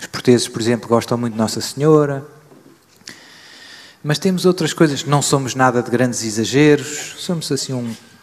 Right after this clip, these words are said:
povo comedido. Nada de loucuras.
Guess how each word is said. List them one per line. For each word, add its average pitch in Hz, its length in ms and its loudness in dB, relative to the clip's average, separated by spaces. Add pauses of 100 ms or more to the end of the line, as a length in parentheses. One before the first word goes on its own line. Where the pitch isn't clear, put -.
(100)
povo 131 280 6
comedido. 147 800 4 (1300)
Nada 120 340 2
de 113 140 -2
loucuras. 147 920 0